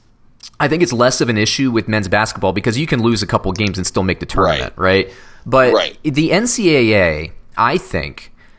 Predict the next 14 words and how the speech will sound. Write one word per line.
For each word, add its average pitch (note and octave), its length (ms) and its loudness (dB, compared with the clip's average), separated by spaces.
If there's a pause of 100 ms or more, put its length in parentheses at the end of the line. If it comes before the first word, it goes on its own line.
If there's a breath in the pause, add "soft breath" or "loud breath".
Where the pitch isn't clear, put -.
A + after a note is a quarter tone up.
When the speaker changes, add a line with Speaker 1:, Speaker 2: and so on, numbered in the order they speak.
(200 soft breath)
Speaker 1:
if, C3+ 300 0
if D3 160 2
they're C#3 140 2
really F#3+ 280 2
gonna F3 180 0
take D3+ 220 0
the C#3+ 100 -2
position A2 460 0
here E2 280 -4
that E2 400 -2
the G2 100 -4
non-Power A2 840 2
Five F#2+ 360 0
schools F2+ 680 -4